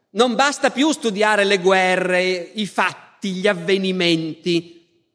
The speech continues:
Bloch vuole studiare anche la marmellata, come ricorderà qualcuno di voi da ieri. Kantorowicz vuole studiare anche i miti, le leggende. "Questa è verità storica", scrive.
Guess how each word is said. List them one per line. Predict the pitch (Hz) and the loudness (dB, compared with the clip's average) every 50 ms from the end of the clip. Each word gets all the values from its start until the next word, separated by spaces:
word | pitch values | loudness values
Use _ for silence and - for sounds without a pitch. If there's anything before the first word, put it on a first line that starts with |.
| _ _ _ _ _ _ _ _ _ _ _ _ _ | _ _ _ _ _ _ _ _ _ _ _ _ _
Bloch | - 120 151 170 - | -4 -2 -2 -2 0
vuole | 160 156 143 | -2 -2 -2
studiare | 143 - 147 143 143 139 135 | -2 -4 -4 -4 -2 0 0
anche | 143 147 - 151 | -2 -2 -2 -2
la | 147 | -2
marmellata, | 139 139 139 135 139 139 143 156 135 120 - - 120 | -2 -2 -2 -2 -2 -2 0 0 0 -2 -4 -6 -10
come | - 113 113 113 | -8 -6 -6 -8
ricorderà | 120 - 131 117 104 120 123 123 | -6 -6 -8 -6 -6 -4 -6 -4
qualcuno | - 127 117 - 135 131 | -6 -8 -8 -8 -8 -8
di | 135 131 | -6 -6
voi | 131 131 | -6 -6
da | 123 123 | -6 -6
ieri. | 120 127 131 117 107 104 95 - _ _ _ _ | -6 -6 -6 -6 -8 -8 -12 -14 _ _ _ _
Kantorowicz | - 175 190 190 233 220 240 285 302 302 294 - | -4 -2 -2 0 2 2 4 4 4 2 2 0
vuole | 247 220 220 220 | 0 0 0 0
studiare | - 240 214 233 247 233 | -2 -2 -2 0 0 2
anche | 226 262 262 240 254 | 0 0 0 -2 -2
i | 247 240 | -2 0
miti, | 240 285 277 240 - 208 202 | 2 2 0 0 -2 -4 -4
le | 208 220 | -4 -4
leggende. | 226 226 190 170 151 185 254 254 214 196 175 165 139 156 123 - - _ _ _ _ _ _ _ _ _ _ _ _ _ _ _ _ _ _ _ _ _ _ | -4 -4 -6 -6 -2 0 2 2 2 0 -2 -4 -6 -6 -8 -8 -10 _ _ _ _ _ _ _ _ _ _ _ _ _ _ _ _ _ _ _ _ _ _
"Questa | - - 226 269 277 254 - - - 233 196 | -2 2 4 4 4 2 0 -4 -2 0 2
è | 214 269 262 | 2 2 2
verità | 202 233 233 214 226 - - 247 262 247 | 2 2 2 2 0 -4 -4 -4 -4 -4
storica", | - - - - 127 107 101 110 104 98 - - 104 | -6 -10 -8 -8 -8 -8 -8 -12 -14 -18 -20 -20 -18
scrive. | - - - - 123 113 95 90 85 92 85 | -18 -18 -16 -16 -14 -14 -14 -16 -18 -20 -20